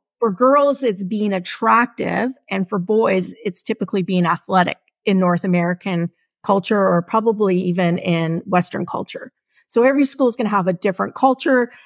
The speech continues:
Um, you know, you could go to a performing arts school and the most popular kids at that school will be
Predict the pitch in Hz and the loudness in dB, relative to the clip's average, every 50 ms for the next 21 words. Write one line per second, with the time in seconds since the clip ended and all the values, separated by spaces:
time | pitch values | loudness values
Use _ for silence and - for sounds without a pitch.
0 | _ - - 196 190 185 185 180 180 180 175 190 214 202 190 180 175 185 196 - | _ -2 0 0 2 2 2 0 0 -2 -2 -2 -2 0 0 0 0 -2 -4 -6
1 | - 202 190 208 196 180 - - 220 196 185 175 180 - 180 - - 214 196 196 | -6 -4 -2 -2 -2 -2 -4 -4 -2 0 0 -2 -2 -6 -10 -6 -2 -2 0 0
2 | 185 180 - 190 233 254 247 - - - - 247 233 233 220 196 185 180 185 180 | -2 0 0 0 0 0 0 -4 -8 -6 -2 -2 0 0 0 0 2 0 0 0
3 | 175 - - 196 - - 214 190 190 180 - 208 175 - 185 180 - - 190 - | 0 0 -2 -2 -2 -2 -2 -2 -2 -2 -2 -4 -2 0 0 -2 -2 -2 -6 -8
4 | - - - - - 202 196 202 185 190 196 185 175 196 180 175 175 175 170 170 | -8 -10 -8 -2 0 2 2 4 2 2 0 0 0 2 2 2 4 2 2 0
5 | 175 | -2